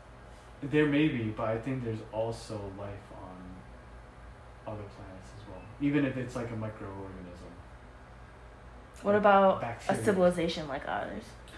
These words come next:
Speaker 1: Maybe not a civilization exactly like ours. Remember what I t-, uh, I, I brought this up one time where it depends on the needs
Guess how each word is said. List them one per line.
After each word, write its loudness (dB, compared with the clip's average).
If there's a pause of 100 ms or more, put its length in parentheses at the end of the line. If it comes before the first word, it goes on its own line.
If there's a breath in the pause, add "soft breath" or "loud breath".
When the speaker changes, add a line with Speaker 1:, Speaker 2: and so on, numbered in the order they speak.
(800 loud breath)
Speaker 1:
Maybe 0
not 4
a -2
civilization -4 (140)
exactly -4
like -8
ours. -8 (160)
Remember -2
what -4
I -2
t-, -10 (100)
uh, -8 (380)
I, -10
I -6
brought -8
this -12
up -10
one -6
time -6
where -6 (600 loud breath)
it -6
depends -4
on -6 (180)
the -6 (140)
needs -4